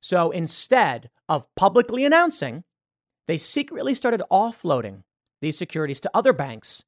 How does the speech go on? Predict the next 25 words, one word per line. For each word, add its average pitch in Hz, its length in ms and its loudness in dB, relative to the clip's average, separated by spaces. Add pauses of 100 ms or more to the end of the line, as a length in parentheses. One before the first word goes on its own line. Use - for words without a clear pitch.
(120)
to - 80 -8
minimize 139 880 -2
their 139 120 -8
exposure, 123 600 -4 (840)
knowing 139 720 6 (220)
the 147 80 -8
collapse 143 480 -4
was 127 160 -8
coming. 101 320 -8 (800)
Evil. 139 560 2 (1600)
And 151 160 -2
then 139 80 -2
it 120 60 -6
happened. 120 360 -12 (960)
In 170 100 2
the 170 60 4
meantime, 165 520 2 (520)
Michael 165 320 2
Burry 151 340 2
and 151 120 -2
others 151 400 0
who 143 100 -4
bought 135 320 -2
these 135 200 -8
swaps 170 600 0